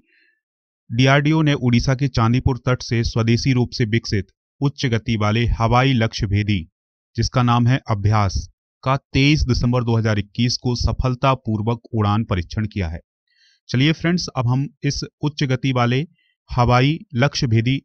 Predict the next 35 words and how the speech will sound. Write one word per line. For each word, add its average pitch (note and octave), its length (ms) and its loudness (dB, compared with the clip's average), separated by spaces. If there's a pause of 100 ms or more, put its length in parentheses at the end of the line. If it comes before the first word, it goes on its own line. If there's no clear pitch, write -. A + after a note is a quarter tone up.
(100)
अभ्यास A2 440 -2
के A#2 100 -2
बारे G2+ 220 0
में A2+ 120 -2
कुछ - 240 -4
इंपॉर्टेंट G#2+ 460 -2
पॉइंट G2+ 220 -4
डिस्कस G2+ 300 -4
करते A2+ 280 -6
हैं B2 160 -2 (320)
कि D#3 120 0
इसका E3 260 -2
काम G#2 320 0
क्या F2+ 200 -6
है। F2 140 -10 (600)
दोस्तों, C#3 380 -2 (280)
जब B2+ 180 0
भी D#3 120 2
किसी D#3+ 280 -2
मिसाइल C3 400 0
का C#3 120 -2
परीक्षण B2 380 -2
होता A#2+ 280 -2
है, C3 200 -2 (340)
तो A#2 60 -8
उसके C3+ 360 -4
लिए D#3+ 260 0
एक C#3 180 -6
टारगेट A#2 400 0
की C#3+ 300 -4 (220)
जरूरत A#2 420 2
होती F#2+ 220 -4
है। F2 140 -6 (440)
तो A#2+ 80 -4
अब A#2 440 -4